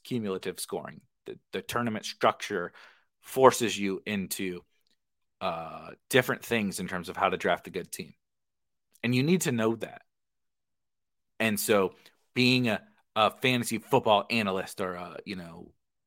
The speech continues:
a fantasy football pro or whatever, like, doesn't necessarily mean anything on Drafters if you're good on Underdog, because being good on Underdog requires different skills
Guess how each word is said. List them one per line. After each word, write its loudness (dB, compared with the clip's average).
a -14
fantasy -2
football -2
pro 0
or -2
whatever, 2
like, 2
doesn't 6
necessarily 4
mean 2
anything 2
on 2
Drafters 6
if -6
you're 0
good 2
on -2
Underdog, -2
because -6
being -2
good 2
on 0
Underdog 4
requires 0
different -2
skills 0